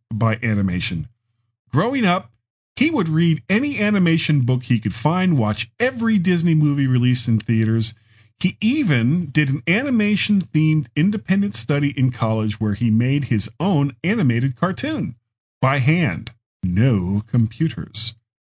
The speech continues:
As a teacher, he loves teaching animation to his students and creating animated movies with them. And where is he going with this?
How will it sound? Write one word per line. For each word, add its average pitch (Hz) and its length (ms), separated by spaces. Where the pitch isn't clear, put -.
As 156 200
a 202 60
teacher, 285 560
he 139 140
loves 180 360
teaching 202 500
animation 165 600
to 123 120
his 110 200
students 156 480
and 120 260
creating 151 600
animated 202 500
movies 156 400
with 226 200
them. 85 240
And 117 300
where 123 360
is 185 120
he 208 140
going 165 380
with 202 120
this? 247 320